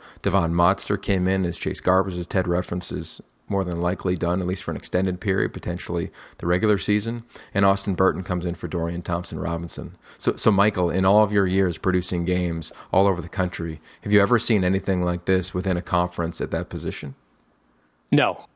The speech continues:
Speaker 2: And Garbers goes down. We're watching Friday night.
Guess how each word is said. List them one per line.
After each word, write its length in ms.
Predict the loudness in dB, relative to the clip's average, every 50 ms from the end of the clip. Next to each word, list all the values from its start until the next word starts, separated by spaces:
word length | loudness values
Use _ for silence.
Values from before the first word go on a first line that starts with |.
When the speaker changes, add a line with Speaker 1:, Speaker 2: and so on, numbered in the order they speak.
| _ _ 0
Speaker 2:
And 360 | 2 2 2 0 -2 -6 -10 -14 -18 -20 -16 -12 -8
Garbers 560 | -2 2 4 4 4 4 4 4 2 4 4
goes 220 | 4 4 4 4
down. 320 | 2 2 4 4 4 4 4
We're 140 | 4 4
watching 640 | 4 4 4 4 2 0 -2 -2 0 0 0 -2 0
Friday 360 | 0 2 2 4 2 2 2
night. 340 | 2 2 2 2 0 -4